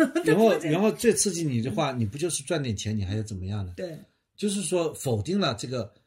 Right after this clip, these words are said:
Speaker 2: 当你对家庭的贡献只有挣钱的时候，
Speaker 1: <laughs>
Speaker 2: 你就会很容易被否定。
Speaker 1: 嗯。
Speaker 2: 会，会很容易，很脆弱。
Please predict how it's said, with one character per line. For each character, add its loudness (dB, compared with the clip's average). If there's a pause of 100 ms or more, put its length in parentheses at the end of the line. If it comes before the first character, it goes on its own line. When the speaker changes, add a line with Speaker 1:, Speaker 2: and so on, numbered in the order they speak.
(180)
Speaker 2:
当 2
你 -4
对 -2
家 0
庭 -4
的 -4
贡 -2
献 -4
只 -8
有 0
挣 -2
钱 -8
的 -8
时 -6
候， -2 (260)
Speaker 1:
<laughs> -20
Speaker 2:
你 2
就 2
会 -2 (380)
很 0
容 2
易 2
被 2
否 -4
定。 -10 (180)
Speaker 1:
嗯。 -10 (220)
Speaker 2:
会， -2
会 2
很 0
容 0
易， -4
很 -2
脆 4
弱。 2